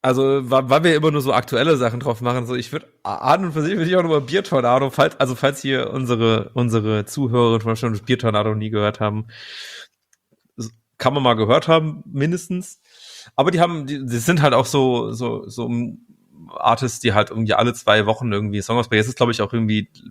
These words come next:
letzte Woche ist ein Song zusammen mit Icky Mail rausgekommen. Fand ich leider nicht so stark, hab ich mir ein bisschen mehr erhofft, um ehrlich zu sein.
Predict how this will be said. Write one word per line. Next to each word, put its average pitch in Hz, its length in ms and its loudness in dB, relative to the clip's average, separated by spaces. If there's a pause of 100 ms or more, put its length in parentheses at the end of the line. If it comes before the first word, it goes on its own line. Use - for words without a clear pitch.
letzte 104 320 -4
Woche 104 240 0
ist 98 220 -6
ein 101 300 -6 (200)
Song 110 220 -6
zusammen 107 260 0
mit 98 100 -4
Icky 113 160 -6
Mail 123 140 4
rausgekommen. 117 560 0 (480)
Fand 151 220 0
ich 147 80 0
leider 135 200 4
nicht 143 180 -2
so 160 100 0
stark, 139 360 0
hab 127 100 -2
ich - 100 -4
mir 131 60 0
ein 117 60 -2
bisschen 117 220 -4
mehr 127 120 -2
erhofft, 143 260 -6
um - 100 -14
ehrlich 131 240 -8
zu 127 140 -12
sein. 131 320 -4